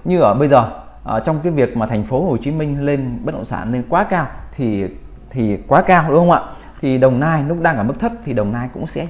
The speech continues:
chạy lên ở một mức cân bằng so với thành phố Hồ Chí Minh. Và khi mà Đồng, Đồng Nai mà lên mức đó thì những ông mà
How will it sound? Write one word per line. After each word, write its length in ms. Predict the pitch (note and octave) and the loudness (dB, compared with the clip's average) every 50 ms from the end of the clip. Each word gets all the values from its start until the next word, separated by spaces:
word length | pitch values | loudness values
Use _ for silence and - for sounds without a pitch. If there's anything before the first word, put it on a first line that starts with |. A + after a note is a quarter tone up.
| - | -4
chạy 220 | - D#3 C3+ - - | -4 -4 -2 -2 0
lên 200 | C3+ C#3+ C3 A#2+ - - C#3+ - | 0 0 0 -2 -4 -10 -14 -6
ở 120 | - G2 - | -4 -2 -2
một 120 | - F2+ | -2 -2
mức 280 | G2+ C3+ F#3+ F3+ - - | -2 -4 -4 -6 -2 0
cân 200 | E3 D#3+ D#3 C#3 | 0 2 2 0
bằng 220 | C#3 B2 A2+ F2+ - - | 0 -2 -2 -6 -10 -16
so 200 | - - - A#2 | -16 -6 -4 -4
với 80 | A#2 C#3 | -4 -2
thành 160 | C3+ G#2 G#2 | -4 -6 -6
phố 60 | A2 | -6
Hồ 120 | B2+ C#3+ C#3 | -6 -6 -6
Chí 100 | D3 D3+ | -4 0
Minh. 180 | D#3+ E3 D#3 - - - - - - - | 0 0 0 -2 -6 -14 -18 -18 -14 -6
Và 100 | - C3 | -4 -4
khi 280 | - - A3 A#3 A3+ G#3+ | -4 0 2 2 4 4
mà 140 | F#3 D#3 C3+ | 2 2 2
Đồng, 300 | A#2+ A#2 A2+ A2 G#2 - - - | 0 0 0 -2 -4 -6 -6 -4
Đồng 200 | A#2 A#2+ A#2 A#2 | -2 -2 0 0
Nai 240 | C#3+ E3 E3+ E3+ D3+ | 0 -2 -2 -2 0
mà 120 | B2+ A2 | 0 2
lên 200 | A2+ D3 E3 E3+ | 4 4 4 4
mức 100 | F#3 C#3 | 2 2
đó 320 | D3 D#3 E3+ G3 A3 G#3+ - - - - - | 2 2 4 4 0 -2 -4 -10 -14 -12 -4
thì 160 | - C3 A2+ | -2 -2 -2
những 180 | A#2 C#3+ F3 F3+ | 0 -2 -2 -2
ông 280 | - - E3+ D#3+ D#3 C3+ | 0 0 0 0 0 -2
mà 100 | A2+ | -4